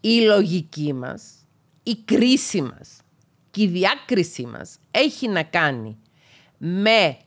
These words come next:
το τι μας έχουν βάλει μέσα στο μυαλό μας, με το software, το οποίο έχει εφυτευθεί στον εγκέφαλό μας, το λογισμικό, και από μια ηλικία και μετά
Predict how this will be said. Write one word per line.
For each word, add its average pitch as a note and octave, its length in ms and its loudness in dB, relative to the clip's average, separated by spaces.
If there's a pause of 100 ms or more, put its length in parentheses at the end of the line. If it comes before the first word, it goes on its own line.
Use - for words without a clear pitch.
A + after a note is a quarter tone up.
(420)
το G#3 460 2 (220)
τι D4 280 2
μας A3+ 220 0
έχουν E3+ 400 -4
βάλει E3+ 340 2
μέσα D3+ 220 -6
στο - 180 -14
μυαλό B2 380 -10
μας, C4+ 360 -6 (760)
με F#3 180 -2
το F3 140 -4 (160)
software, D3 1120 0 (720)
το F#3+ 140 2
οποίο F#3 260 2
έχει G#3 200 2
εφυτευθεί F#3+ 560 -4
στον F#3 260 -4
εγκέφαλό D3 640 -2
μας, C3 180 -12
το F#3 100 -2
λογισμικό, D3+ 840 0 (1040)
και A#3 160 2
από G#3+ 260 0
μια G#3 240 2 (140)
ηλικία B3 420 2
και D#3+ 180 -4
μετά B2 540 -6